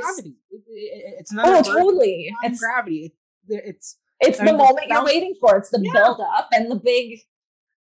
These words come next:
Speaker 1: Yeah, vocally, it just builds. And I mean, the fa-, I always love the, when they say the word up, it scoops up. "See my name up on that list."
Speaker 2: Yeah.
Speaker 1: Like, it just, it scoops right up. And,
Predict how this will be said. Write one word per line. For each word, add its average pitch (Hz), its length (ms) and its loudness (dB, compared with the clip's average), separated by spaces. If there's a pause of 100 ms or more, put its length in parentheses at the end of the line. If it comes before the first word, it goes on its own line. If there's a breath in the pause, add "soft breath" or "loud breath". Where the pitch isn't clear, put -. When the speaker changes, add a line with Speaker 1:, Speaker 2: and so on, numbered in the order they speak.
(1080)
Speaker 1:
Yeah, 202 160 0 (180)
vocally, 240 440 -2
it 190 160 -12
just 220 180 -20 (100)
builds. 226 440 -12
And 214 120 -10
I 208 40 -4
mean, 214 180 -16
the 202 80 -20
fa-, 208 160 -12 (100)
I 233 120 -4
always 220 320 -8
love 175 240 -12 (120)
the, 160 360 -12
when 175 160 -16
they 175 100 -14
say 208 180 -6
the 196 100 -8
word 190 240 -6
up, 196 200 -8
it - 100 -20
scoops - 880 -14 (500)
up. - 240 -4 (400)
"See 240 320 -6
my 233 260 -8
name 247 460 -8
up 349 180 -2 (160)
on 226 220 -10
that 208 300 -8
list." 208 300 -8
Speaker 2:
Yeah. 214 380 0 (120)
Speaker 1:
Like, 190 160 -12
it - 100 -16
just, 220 260 -14
it - 120 -18
scoops - 440 -10
right 247 160 0
up. 294 280 0
And, 202 220 -18